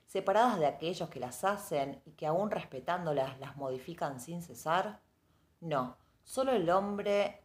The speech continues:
o del hombre es la historia, y la historia entendida en el más amplio sentido.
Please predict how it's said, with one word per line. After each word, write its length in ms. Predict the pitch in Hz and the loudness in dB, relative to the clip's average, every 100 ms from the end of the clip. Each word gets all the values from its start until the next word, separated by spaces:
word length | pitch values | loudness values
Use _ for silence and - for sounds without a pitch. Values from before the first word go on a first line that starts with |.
| - | -10
o 140 | 147 | -8
del 340 | 147 202 202 - | -2 -2 -2 -2
hombre 380 | 185 196 190 | 0 0 -2
es 80 | 170 | -4
la 80 | 147 | -6
historia, 680 | 135 - 131 135 135 131 - _ _ | -10 -6 -4 -2 -2 -2 -6 _ _
y 80 | 214 | -2
la 80 | 226 | -2
historia 560 | 226 160 151 151 151 - _ - | -2 -4 0 0 0 -4 _ -8
entendida 520 | 196 196 196 226 247 | -4 -2 0 2 2
en 80 | 185 | 2
el 120 | 160 | 0
más 320 | 170 208 - - | 0 -2 -4 -4
amplio 280 | 226 226 | -4 -4
sentido. 760 | 226 170 151 143 131 127 127 - | -6 -6 -6 -6 0 2 2 -2